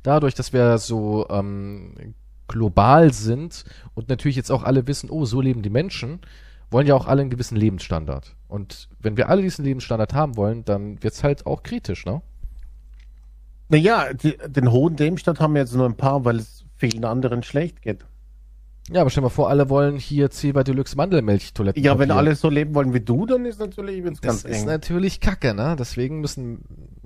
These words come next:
Speaker 1: Menschen
Speaker 2: Da werden
Speaker 1: wie
Speaker 2: Menschen
Speaker 1: ich,
Speaker 2: dann, äh,
Speaker 1: Menschen
Speaker 2: verschwinden, die
Speaker 1: wie
Speaker 2: plötzlich
Speaker 1: dich, <laughs> deswegen
Speaker 2: Was?
Speaker 1: müssen Menschen wie ich, Menschen wie dich fördern, die halt durchgreifen und halt sagen, ja,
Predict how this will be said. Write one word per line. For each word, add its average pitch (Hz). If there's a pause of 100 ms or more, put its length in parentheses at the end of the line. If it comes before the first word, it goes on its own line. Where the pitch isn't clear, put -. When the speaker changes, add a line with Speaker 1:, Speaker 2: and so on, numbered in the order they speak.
(120)
Speaker 1:
Menschen 131
Speaker 2:
Da 131
werden 175
Speaker 1:
wie 147
Speaker 2:
Menschen 135 (180)
Speaker 1:
ich, 202
Speaker 2:
dann, 214
äh, 208
Speaker 1:
Menschen 170
Speaker 2:
verschwinden, 175
die -
Speaker 1:
wie 139
Speaker 2:
plötzlich 180 (220)
Speaker 1:
dich, - (120)
<laughs> 170 (600)
deswegen 180
Speaker 2:
Was? 190
Speaker 1:
müssen 185
Menschen 165
wie 175
ich, 240
Menschen 180
wie 160
dich 196
fördern, 165
die 156
halt 160
durchgreifen 143
und 156
halt 160
sagen, 165
ja, 147